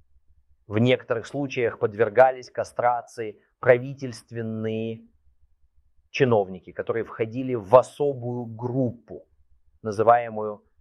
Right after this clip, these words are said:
«сари». Неясно, была ли важна причина, по которой мужчина стал евнухом, для запрета вступления в Израиль.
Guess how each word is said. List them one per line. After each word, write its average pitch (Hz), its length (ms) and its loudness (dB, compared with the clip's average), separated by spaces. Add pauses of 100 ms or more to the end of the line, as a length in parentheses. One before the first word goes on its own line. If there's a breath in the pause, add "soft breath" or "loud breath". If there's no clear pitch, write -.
«сари». - 640 6 (1300)
Неясно, 170 1120 4 (280)
была 165 840 4
ли 139 160 -8
важна 139 760 -4 (520)
причина, 127 760 -4
по - 140 -2
которой 123 360 -4
мужчина 127 540 -6
стал 131 400 4
евнухом, 107 960 -4 (640)
для 139 540 6
запрета 139 680 0
вступления 113 760 -4
в 98 140 -4
Израиль. 113 840 0